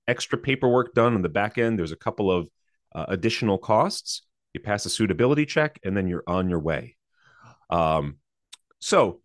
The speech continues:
assuming you get your P tin in place, you can then enroll in what's called the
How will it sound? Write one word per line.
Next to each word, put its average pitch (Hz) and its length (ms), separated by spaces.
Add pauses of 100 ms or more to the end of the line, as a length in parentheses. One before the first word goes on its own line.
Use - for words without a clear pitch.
assuming 165 320
you 147 140
get 131 100
your 117 80
P 190 160
tin 165 460
in 147 120
place, 143 500 (360)
you 107 120
can 120 140
then 117 120
enroll 110 380
in 95 80
what's 104 140
called 98 180
the 95 100